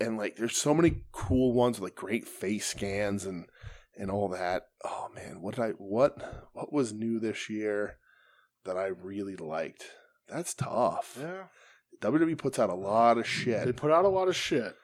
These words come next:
Speaker 1: And I don't buy a ton of the, the stuff, a lot of the Legends line. So that's sort of where my brain is going.
Speaker 2: Yeah.
Speaker 1: And, um, man, and you go, like, with accessories and this and that.
Speaker 2: <laughs>
Speaker 1: Uh, all right, nope. I'm gonna, I'm gonna, I'm actually gonna, gonna put it out right now.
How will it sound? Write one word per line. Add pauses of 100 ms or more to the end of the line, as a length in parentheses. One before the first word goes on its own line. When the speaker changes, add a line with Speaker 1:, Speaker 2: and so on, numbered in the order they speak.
(140)
Speaker 1:
And
I
don't
buy
a
ton
of
the, (100)
the
stuff,
a
lot
of
the
Legends
line.
So
that's
sort
of
where
my
brain
is
going.
Speaker 2:
Yeah. (500)
Speaker 1:
And,
um, (1300)
man, (720)
and
you
go,
like,
with
accessories
and
this
and
that.
Speaker 2:
<laughs>
Speaker 1:
Uh,
all
right,
nope.
I'm
gonna,
I'm
gonna,
I'm
actually
gonna,
gonna
put
it
out
right
now.